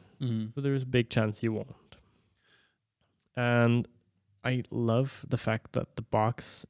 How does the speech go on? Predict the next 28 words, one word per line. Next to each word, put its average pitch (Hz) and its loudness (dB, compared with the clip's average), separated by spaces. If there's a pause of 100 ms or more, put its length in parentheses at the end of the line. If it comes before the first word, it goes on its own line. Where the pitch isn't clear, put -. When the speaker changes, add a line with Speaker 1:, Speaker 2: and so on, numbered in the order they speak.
(200)
Speaker 2:
is 117 0
also 110 2
the 107 -2
board. 123 4 (580)
Speaker 1:
Yes, 123 0
Speaker 2:
And 120 2
that 117 6
you 113 8
Speaker 1:
I 123 -2
Speaker 2:
build 110 6
Speaker 1:
love 110 2
Speaker 2:
up 107 4
a 107 -12
Speaker 1:
that. - -14
Speaker 2:
proper, 113 2
like, 104 -4
canvas, - -8
like, 110 -4
Speaker 1:
Yes. - -12
Speaker 2:
proper 104 -2
fighting 104 -4
canvas. 104 -6 (920)
So - -10
the 127 -4
game 135 6
looks 127 4
good, 131 4
it - -8